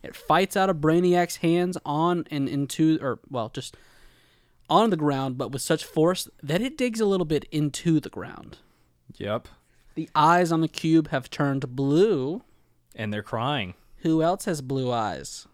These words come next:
Speaker 2: G-, uh, Gojo.
Speaker 1: This might be my favorite part of the episode, honestly. Inside the cube,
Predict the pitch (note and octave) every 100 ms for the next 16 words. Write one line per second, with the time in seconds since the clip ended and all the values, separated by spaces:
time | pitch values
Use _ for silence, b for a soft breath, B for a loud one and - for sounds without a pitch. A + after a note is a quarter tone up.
0 | _ _ _ _ _ _ _ _ - A2+
1 | A#2+ A#2 B2 E3 G3 F3 A#2 G2 B B
2 | - D#3 G#3 B3 G3+ F#3+ D#3+ - D#3 D3
3 | D3 C3+ A#2 G#2+ - B2+ A#2 A2 A2+ A#2
4 | - A2 b b b - E3 G#3 - G3
5 | F#3+ F#3 E3+ - C#3+ C#3+ C3+